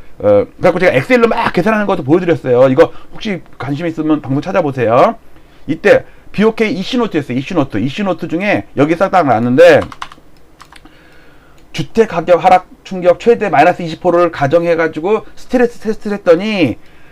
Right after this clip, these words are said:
여기 민간 소비 지출이 얼마가 줄고 근원 인플레이션이 얼마가 어떻게 되고 막, 막 그런 얘기가 나왔어. 근데 잘 보면요. 여기 T 시점 보이죠? T 시점. T 시점이 이천칠 년 일 큐죠. 일 큐.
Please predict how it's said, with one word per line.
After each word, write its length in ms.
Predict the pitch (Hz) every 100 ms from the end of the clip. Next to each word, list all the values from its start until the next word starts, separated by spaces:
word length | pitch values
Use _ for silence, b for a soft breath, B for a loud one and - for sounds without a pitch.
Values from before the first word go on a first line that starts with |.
| b -
여기 320 | 156 156 - -
민간 340 | 131 196 196
소비 220 | 190 202
지출이 280 | 175 - 175
얼마가 400 | - 135 170 160
줄고 580 | 170 160 165 190 139 104 b b
근원 280 | - 170 196
인플레이션이 460 | 165 156 165 165 160
얼마가 460 | 123 156 165 165 233 -
어떻게 260 | 127 -
되고 200 | 165 151
막, 180 | 151 151 -
막 120 | 135
그런 220 | 156 190
얘기가 200 | 190 180
나왔어. 580 | 269 113 120 135 269 262
근데 260 | 147 147 143 b -
잘 200 | - 160
보면요. 480 | 165 180 226 143 - b b
여기 120 | 147
T 180 | 147 285
시점 240 | 262 - 220
보이죠? 260 | 151 139
T 120 | -
시점. 380 | 233 - - - - - b b b -
T 140 | 269
시점이 380 | 262 - 220 220
이천칠 480 | 151 - 254 - 240
년 120 | 233
일 140 | 160 196
큐죠. 340 | - 208 156 110
일 140 | 147
큐. 260 | - 127